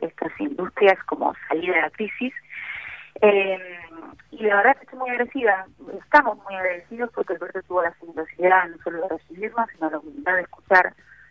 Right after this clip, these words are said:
las propuestas que llevamos y, eh, él expresó que al igual que nosotros, él está preocupado por la crisis climática, eh, y el riesgo sanitario, ¿no? que puede generar, eh,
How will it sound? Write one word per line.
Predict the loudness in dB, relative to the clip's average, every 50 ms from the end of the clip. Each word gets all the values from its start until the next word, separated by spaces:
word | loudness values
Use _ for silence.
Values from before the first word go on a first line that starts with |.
| _ -8
las | -8 -8 -8
propuestas | -10 -10 -8 -8 -8 -8 -10 -12 -10
que | -10 -10 -6
llevamos | 0 4 4 4 4 0 -4 -8 -10 -16 _ -16
y, | -10 -6 -2 -2 -2 -4 _ -14 -20 -20 _ _ _ _ _ _ _ 2
eh, | 4 4 4 2 0 -2 -4 -6 -8 -2 0
él | 2 2 2
expresó | 0 -2 -6 _ -16 -16 -16 -8 -2 0 0 0 0 -2 -8 _ -8
que | -6 -6
al | -4 -4 -6
igual | -4 -4 -4 -6 -6 -10
que | -10 -8
nosotros, | -8 -8 -8 -10 -12 -10 -10 -8 -6
él | -6 -8 -8
está | -2 0 2 2
preocupado | 2 0 0 4 6 6 8 6 4 0
por | -4 -8 -6 -4
la | -6 -6
crisis | -6 -8 -16 -16 _ -16 -16
climática, | -14 -12 -2 2 2 2 2 0 -6 -10 -8 -6 -6 -6 -8 _ _ _ -10
eh, | -6 -6 -6 -6 -8 _ -8
y | -6
el | -6 -4
riesgo | -4 -4 -4 -4 -6 -8 -4 -4
sanitario, | -4 -4 -4 -2 0 0 0 0 -2 -6
¿no? | -6 -6 -6 -6 -8
que | -12 -10
puede | -2 0 0 0 -2
generar, | -4 -10 -10 -10 -6 -2 -2 -2 -2 -4 -10 _ _ _ _ _ _ _ _ -14 -6 -2
eh, | 2 2 2 2 0